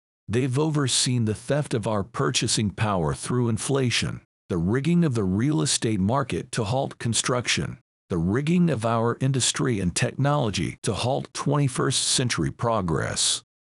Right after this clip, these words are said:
and they now threaten our property rights and biological rights with the emergence of stakeholder capitalism and the desire to engineer and own the new human biology and slash or synthetic slash metallic slash electronic variants of it.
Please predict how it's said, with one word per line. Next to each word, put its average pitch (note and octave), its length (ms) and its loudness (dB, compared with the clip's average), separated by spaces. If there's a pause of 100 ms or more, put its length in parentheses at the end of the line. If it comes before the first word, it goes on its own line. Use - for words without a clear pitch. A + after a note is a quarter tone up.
and F#2+ 140 2
they B2 180 2
now C3+ 240 2
threaten C#3+ 400 0
our B2+ 160 0
property B2+ 540 0
rights E2+ 560 0
and F#2 160 -2
biological G#2+ 880 2
rights F#2+ 680 0
with G#2+ 160 -2
the A2 100 2
emergence A#2 560 0
of - 140 -6
stakeholder C#3+ 840 0
capitalism A#2 920 -2 (140)
and B2+ 180 2
the A#2+ 80 2
desire A#2+ 640 2
to - 180 -6
engineer A2+ 720 0
and G#2 200 -2
own C#3+ 180 4
the G#2+ 100 2
new C#3 300 4
human C#3+ 380 2
biology G#2 880 0 (120)
and A2+ 140 -2
slash - 680 2
or C#3 160 2
synthetic B2 640 0
slash C3 560 0
metallic B2 600 0
slash B2 520 0
electronic A#2+ 720 0
variants B2 560 2
of F#2+ 120 -2
it. - 240 -8